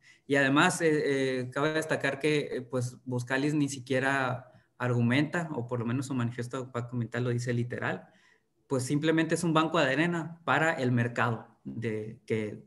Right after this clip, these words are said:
de esta empresa que, pues, es, ya se puede decir, una empresa transnacional, opera en muchísimos países de,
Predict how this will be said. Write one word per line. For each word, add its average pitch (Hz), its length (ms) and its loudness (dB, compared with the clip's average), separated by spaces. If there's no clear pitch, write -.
de 113 160 -8
esta 117 180 -6
empresa 123 540 -2
que, 104 180 -6
pues, - 280 -12
es, - 240 -12
ya 113 260 -8
se 120 140 -8
puede 131 180 -4
decir, 135 240 -6
una 139 160 -4
empresa 127 280 -8
transnacional, 110 680 -6
opera 117 340 -2
en 113 80 0
muchísimos 120 520 -8
países 110 420 -12
de, 110 180 -14